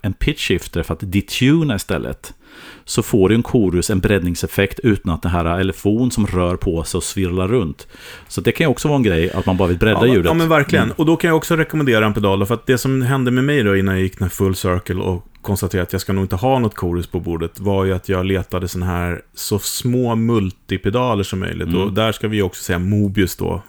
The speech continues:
Speaker 2: som,
Speaker 1: Ja.
Speaker 2: som vi inte
Speaker 1: Ja.
Speaker 2: har nämnt på länge.
Speaker 1: Nej, men precis.
Speaker 2: Eh,
Speaker 1: Också jättebra chorus i faktiskt.
Speaker 2: verkligen,
Speaker 1: Mm.
Speaker 2: men då
Speaker 1: Mm.
Speaker 2: M ettan, om man
Speaker 1: Mm.
Speaker 2: vill ha small footprint.
Speaker 1: Just det.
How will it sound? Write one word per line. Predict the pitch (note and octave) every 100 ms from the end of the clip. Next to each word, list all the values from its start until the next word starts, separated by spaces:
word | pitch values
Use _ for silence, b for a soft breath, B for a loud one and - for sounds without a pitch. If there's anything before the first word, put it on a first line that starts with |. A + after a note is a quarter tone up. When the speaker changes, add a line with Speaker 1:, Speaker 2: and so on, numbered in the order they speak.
| -
Speaker 2:
som, | E2+ D#2+
Speaker 1:
Ja. | F#2
Speaker 2:
som | G2
vi | G2
inte | G2
Speaker 1:
Ja. | F#2+
Speaker 2:
har |
nämnt | F#2+ F2+ F2+ -
på | G#2+
länge. | A#2 A2+ F#2+ F#2 C3+
Speaker 1:
Nej, | G#2 G2
men | F#2+
precis. | F#2+ D#2+
Speaker 2:
Eh, | - F#2+
Speaker 1:
Också | F#2+ B2
jättebra | A2+ F2+ F2+
chorus | - E2+ F#2
i | -
faktiskt. | - - - - B2
Speaker 2:
verkligen, | G#2 F#2 A#2 G2
Speaker 1:
Mm. | G#2+
Speaker 2:
men | G#2+
då | G#2 G#2
Speaker 1:
Mm. | C3+ A2
Speaker 2:
M | G#2
ettan, | B2 - - E2 D#2+ -
om | F#2+
man | F#2
Speaker 1:
Mm. |
Speaker 2:
vill | F#2
ha | F#2 -
small | - G#2+ G2+ F2+
footprint. | F#2 - A2+ - A#2
Speaker 1:
Just | D#3 -
det. | -